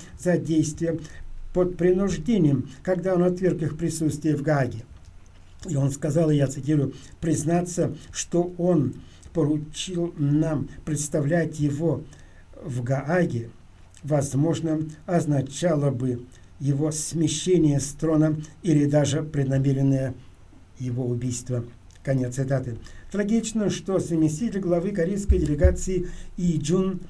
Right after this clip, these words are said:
умер в своей гостинице в Гааге всего шесть дней спустя, не пережив отчаяния и возмущения.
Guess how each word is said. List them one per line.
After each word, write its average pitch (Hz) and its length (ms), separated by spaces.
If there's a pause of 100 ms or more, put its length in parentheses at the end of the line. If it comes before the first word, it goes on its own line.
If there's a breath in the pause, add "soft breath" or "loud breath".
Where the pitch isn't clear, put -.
(320 loud breath)
умер 175 480
в - 40
своей 170 460
гостинице 160 720
в 139 80
Гааге 156 520 (760)
всего 160 480 (240 loud breath)
шесть - 460
дней 147 400
спустя, 175 720 (560 soft breath)
не 165 320
пережив 143 720 (380 soft breath)
отчаяния 151 680
и - 160
возмущения. 139 1000